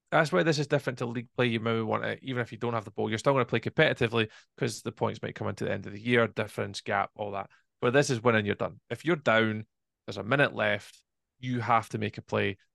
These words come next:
Someone might come back the other way and score, making it a two-point, a two-score game, make it a wee bit more of a gap. However, taking all those things out of the equation,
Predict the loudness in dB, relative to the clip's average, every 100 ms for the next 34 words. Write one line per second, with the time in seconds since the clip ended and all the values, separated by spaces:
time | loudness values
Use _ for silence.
0 | _ -6 -4 -2 -4 -6 -4 -2 -2 -4
1 | -6 -8 -8 -6 -6 -6 -12 -10 -10 -4
2 | -4 -2 -4 -4 -10 -10 -6 -8 -6 -10
3 | -10 -10 -12 -8 -6 -6 -8 -8 -10 -10
4 | -10 -8 -10 -10 _ _ _ _ _ _
5 | _ _ -4 2 2 4 0 0 -10 -6
6 | -4 -2 -2 -4 -8 _ _ 0 0 2
7 | -2 0 -2 2 4 4 6 4 2